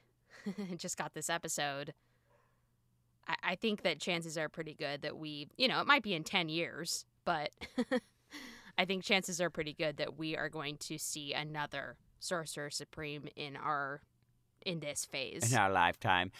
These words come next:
Speaker 2: Well, now, well, question. Um, do we feel like this was a, uh,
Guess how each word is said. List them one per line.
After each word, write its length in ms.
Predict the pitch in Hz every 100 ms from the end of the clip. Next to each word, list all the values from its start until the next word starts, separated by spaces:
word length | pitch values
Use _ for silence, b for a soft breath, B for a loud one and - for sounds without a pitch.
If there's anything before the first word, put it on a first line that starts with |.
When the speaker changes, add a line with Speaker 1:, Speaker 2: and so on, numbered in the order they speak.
| B 139
Speaker 2:
Well, 180 | 160 -
now, 280 | 156 151 117
well, 180 | 156 156
question. 600 | - 220 - 107 101 101 - _ -
Um, 580 | 143 127 120 113 113 - _ _ _ _
do 200 | 104 151
we 220 | 156 202 220
feel 680 | - 156 147 143 139 135 -
like 440 | 131 123 120 113
this 240 | 131 127 123
was 340 | 123 120 107
a, 640 | 117 113 110 110 110 110 117 b b b b b _ _
uh, 800 | 117 117 113 107 104 101 101 98